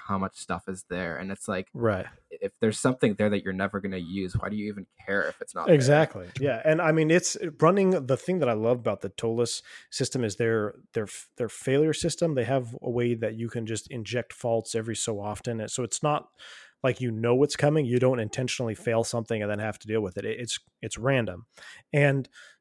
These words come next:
Speaker 2: to fully, and that's why I fly with the faults on during stream, because I think it's a good learning experience for people that maybe not, aren't f-, or maybe aren't familiar with some of the s-, systems stuff that is modeled. For instance, on the last stream,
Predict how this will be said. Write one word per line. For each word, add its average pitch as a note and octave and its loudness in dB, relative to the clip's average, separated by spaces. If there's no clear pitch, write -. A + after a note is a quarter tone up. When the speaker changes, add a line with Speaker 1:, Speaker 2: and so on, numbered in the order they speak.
Speaker 2:
to D3+ 4
fully, F#3 4
and C#3 0
that's D#3 2
why D3+ 6
I A#2 -2
fly C#3+ 2
with B2 0
the - -6
faults C3 2
on A#2+ 0
during A2+ -4
stream, E3 0
because A#2 -2
I A2 0
think D#3 -4
it's - -4
a A#2+ -8
good A#2 0
learning C3+ 0
experience A#2+ -4
for - -8
people B2 -2
that A#2 -2
maybe C3 2
not, A#2+ -2
aren't B2+ -2
f-, - -12
or A#2+ -4
maybe C#3 2
aren't - -4
familiar B2+ 2
with A#2 -2
some C3+ -2
of A2 -2
the A2+ -6
s-, - -6
systems C3+ 0
stuff - 2
that A#2+ -2
is C3 4
modeled. A#2+ 2
For C#3 0
instance, C#3 -2
on B2+ -4
the A2+ -2
last B2 0
stream, C3 -2